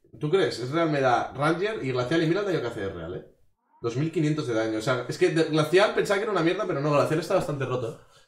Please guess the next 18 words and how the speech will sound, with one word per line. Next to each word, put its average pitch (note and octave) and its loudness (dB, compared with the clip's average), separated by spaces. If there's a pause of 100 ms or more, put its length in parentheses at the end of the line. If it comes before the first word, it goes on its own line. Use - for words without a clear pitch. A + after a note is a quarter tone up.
(320)
Glacial C#3 0
está F#3 0
bastante E3 0
fuerte, C#3 -4
tío. - -10 (1200)
Si E3+ 2
te E3 6
sale A3 8
otro B3+ 6
de A#3 4
maná, G#3+ 2
¿le A3 2
meterías G3 2
doble G#3+ 2
maná F#3 4
a G3 6
Ezreal? C3 2
No. C3+ -2